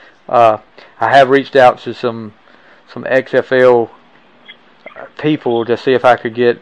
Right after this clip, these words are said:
somebody to come on the show, and, and that would be, that would definitely, if I got one of those up here,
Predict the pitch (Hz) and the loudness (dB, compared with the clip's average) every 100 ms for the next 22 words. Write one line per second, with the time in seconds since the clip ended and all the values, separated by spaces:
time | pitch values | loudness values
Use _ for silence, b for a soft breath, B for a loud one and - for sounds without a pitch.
0 | - - 123 120 110 - 120 117 107 - | -8 -8 0 0 0 -4 -4 -6 -6 -2
1 | 120 117 110 113 113 120 147 139 131 127 | 0 0 -2 -8 -2 2 4 4 0 -2
2 | - b b 139 180 233 233 160 185 208 | -4 b b 4 6 6 4 6 6 6
3 | 185 147 139 170 190 185 196 156 151 170 | 4 2 4 4 4 6 4 4 2 2
4 | 165 151 160 156 139 127 131 120 | 2 4 4 4 4 0 0 -4